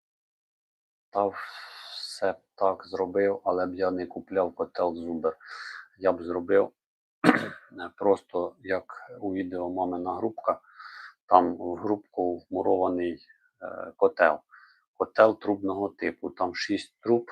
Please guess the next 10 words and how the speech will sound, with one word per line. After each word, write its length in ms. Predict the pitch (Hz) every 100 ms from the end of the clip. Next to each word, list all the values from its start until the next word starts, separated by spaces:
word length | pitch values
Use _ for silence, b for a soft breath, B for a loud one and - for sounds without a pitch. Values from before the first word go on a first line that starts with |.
| -
всередині 840 | - - 92 92 87 90 90 87 -
сімдесят 600 | - - 90 87 90 85 - _ _ _ -
міліметрів 680 | 87 90 85 87 - 87 82
діаметр, 580 | 98 117 117 - - - B B B B B B _
і 60 | 92
навколо 480 | 92 87 101 98 92
цих 220 | - 92
труб 280 | - 117 101
заповнена 580 | 92 - 98 98 95
вода. 440 | 92 92 80 80